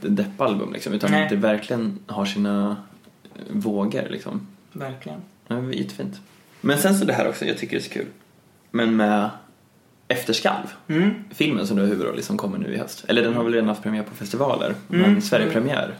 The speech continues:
Speaker 2: Eh, Sverigepremiär, premiär är tjugonde november.
Speaker 1: Mm. Berätta, hur, bara så här, hur kom det här sig?
Speaker 2: Ja, men det var, eh, ja, vad var det här?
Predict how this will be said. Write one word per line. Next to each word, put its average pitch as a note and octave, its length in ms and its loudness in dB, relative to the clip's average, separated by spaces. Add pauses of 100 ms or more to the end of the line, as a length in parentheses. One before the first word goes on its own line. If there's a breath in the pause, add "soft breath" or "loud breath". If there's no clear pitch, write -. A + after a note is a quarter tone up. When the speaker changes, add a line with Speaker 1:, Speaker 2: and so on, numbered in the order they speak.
Speaker 2:
Eh, D#3 380 0
Sverigepremiär, D#3 760 -2
premiär D#3 540 -2
är D#3 80 -2
tjugonde C#3 460 0
november. C3 560 -2
Speaker 1:
Mm. D3 220 0 (680)
Berätta, - 400 2
hur, C#3 180 0 (340)
bara C3 300 2
så A#2+ 100 2
här, A#2+ 60 4
hur B2+ 160 2
kom G#3 300 4
det G3 60 8
här B2 120 2
sig? - 160 -6 (960 soft breath)
Speaker 2:
Ja, E3 60 0
men D#3+ 140 2
det F#3 80 6
var, F3 440 6 (280)
eh, C#3+ 840 -2 (300)
ja, - 240 -8
vad E3+ 220 -4
var F2 220 -4
det - 60 -6
här? C#2 260 -6